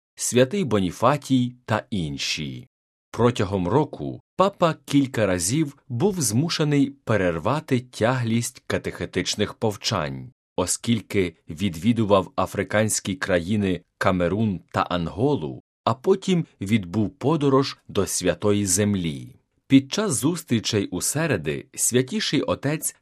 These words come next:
також проповідував про рік священства,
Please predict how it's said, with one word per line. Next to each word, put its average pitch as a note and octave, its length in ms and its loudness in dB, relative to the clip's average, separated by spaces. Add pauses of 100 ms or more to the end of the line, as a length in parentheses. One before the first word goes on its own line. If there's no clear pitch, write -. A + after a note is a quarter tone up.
також C3+ 360 2
проповідував B2+ 960 2 (140)
про G#2 240 0
рік G2+ 360 -4
священства, F#2+ 1080 -2